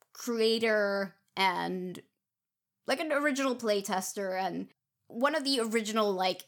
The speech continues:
he wasn't technically part of T S R, but he was part of T S R in that he was in the original creators'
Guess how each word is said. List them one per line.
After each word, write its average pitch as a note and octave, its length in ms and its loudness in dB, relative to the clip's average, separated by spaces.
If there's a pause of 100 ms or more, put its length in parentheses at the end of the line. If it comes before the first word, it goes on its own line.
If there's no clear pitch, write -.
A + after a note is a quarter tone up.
he A3 100 -2
wasn't C4+ 380 0
technically C4+ 480 -2
part D#4+ 220 4
of D#4 100 -4
T D4+ 200 0
S D4+ 160 0
R, D#4 200 4
but A3 220 -2
he A#3 140 -2
was G#3 680 2 (440)
part B3 280 2
of A3+ 100 0
T A#3 220 0
S G#3+ 120 2
R G3 160 2
in G#3 280 2
that G3+ 160 2
he G#3+ 180 -6
was G3 540 0
in G3+ 300 0
the F3 500 -8
original G3 520 0
creators' F3+ 1080 -4